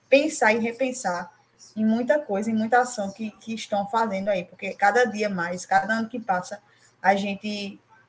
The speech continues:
é, o futebol da gente vai, vai sofrendo, vai morrendo, e principalmente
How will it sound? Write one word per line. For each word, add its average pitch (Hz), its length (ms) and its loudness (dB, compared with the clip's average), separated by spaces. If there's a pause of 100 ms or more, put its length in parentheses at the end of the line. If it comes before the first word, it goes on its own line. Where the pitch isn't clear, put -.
(100)
é, 185 540 10
o 202 60 -4
futebol 208 360 -2
da 202 160 4
gente 185 260 -6
vai, 185 400 4
vai 196 140 2
sofrendo, 202 540 0
vai 202 80 -2
morrendo, 226 320 0
e - 20 -6
principalmente 285 540 -4